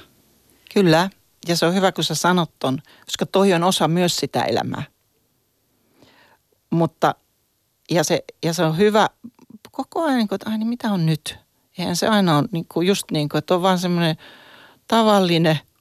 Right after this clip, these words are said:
arkinen hetki, joka sitten yhtäkkiä, kun siihen tuo se huomioon ja se hyväksynnän, hyväksyvän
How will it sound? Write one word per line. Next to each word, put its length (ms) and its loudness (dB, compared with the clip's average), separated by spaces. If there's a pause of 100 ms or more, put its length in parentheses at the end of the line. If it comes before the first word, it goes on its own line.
(160)
arkinen 720 0 (540)
hetki, 460 -10 (720)
joka 220 -2
sitten 380 -2 (440)
yhtäkkiä, 760 -2
kun 160 -2
siihen 220 -2
tuo 140 2
se 120 -2
huomioon 760 2
ja 100 -2
se 160 -2
hyväksynnän, 720 -2 (460)
hyväksyvän 720 0